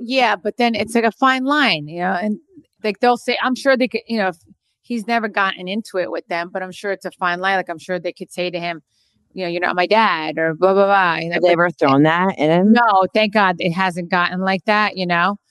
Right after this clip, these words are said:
Speaker 1: But, like, you know, sometimes I say, I'm like, you know, "Can you say,"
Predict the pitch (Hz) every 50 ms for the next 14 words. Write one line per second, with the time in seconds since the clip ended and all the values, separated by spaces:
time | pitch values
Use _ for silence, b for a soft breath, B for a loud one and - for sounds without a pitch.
0 | _ _ _ _ _ _ _ _ 214 208 202 190 185 190 185 180 - _ - -
1 | _ _ _ _ 247 220 208 185 175 165 160 - - _ _ - - 220 202 208
2 | 202 196 175 180 180 196 214 208 - - 175 170 165 165 170 175 156 - 196 202
3 | 208 - 208 208 202 190 - - 359